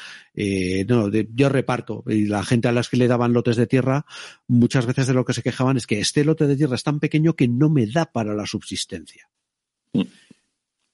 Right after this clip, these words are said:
Speaker 1: Y entonces, si no tienes una cooperativa, es muy difícil hacer, hacer algo. Y el tema de la industria, se desarrolló el tema de la industria con el dinero del petróleo,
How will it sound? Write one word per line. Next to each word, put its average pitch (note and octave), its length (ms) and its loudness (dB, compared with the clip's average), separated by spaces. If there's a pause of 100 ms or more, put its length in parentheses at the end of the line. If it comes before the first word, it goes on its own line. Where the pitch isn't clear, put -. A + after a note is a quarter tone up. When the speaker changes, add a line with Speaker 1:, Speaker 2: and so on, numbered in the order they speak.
(160)
Speaker 1:
Y - 80 -2
entonces, A2+ 280 -2
si G#2+ 140 0
no A#2+ 100 2
tienes C#3 200 0
una D3 160 2
cooperativa, C#3 480 0
es C3 80 -2
muy A#2+ 200 4
difícil G2 600 -4 (160)
hacer, G2 440 -6 (220)
hacer F#2+ 320 -4
algo. E2+ 320 -8 (640)
Y C#3+ 120 4
el A#2+ 100 2
tema D3+ 220 2
de E3 120 2
la B2+ 60 2
industria, G#2+ 580 -2
se - 220 -2
desarrolló A2 680 0 (480)
el G#2+ 140 0
tema B2+ 200 4
de B2+ 140 2
la A2+ 40 4
industria C#3+ 380 2
con C#3 160 2
el A2 80 2
dinero G#2+ 240 2
del B2+ 160 2
petróleo, B2+ 540 2